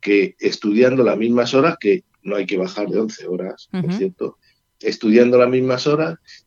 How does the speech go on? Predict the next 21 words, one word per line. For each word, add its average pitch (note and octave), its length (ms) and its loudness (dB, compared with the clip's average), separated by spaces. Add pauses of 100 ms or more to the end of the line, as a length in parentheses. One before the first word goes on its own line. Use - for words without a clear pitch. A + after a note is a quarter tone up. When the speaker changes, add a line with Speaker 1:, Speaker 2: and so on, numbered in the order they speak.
Speaker 1:
tiene A#2 260 2
que A#2 120 0
producir A2+ 760 0 (240)
más G2+ 460 -2
número F2 380 -2
de D#2 120 -4
temas. - 560 -10
Speaker 2:
Ujú. F3 300 -2 (480)
Y A3 140 2
con G3 180 6
eso, D#4 360 6 (200)
con G3+ 160 2
esas F#3+ 240 0
dos A#3+ 180 4
cosas, D#4 320 2
¿podríamos B3 680 4
llegar G3 420 -2
a A3 60 0
manejar G3+ 720 -2
la G3 160 4
incertidumbre? G3 680 2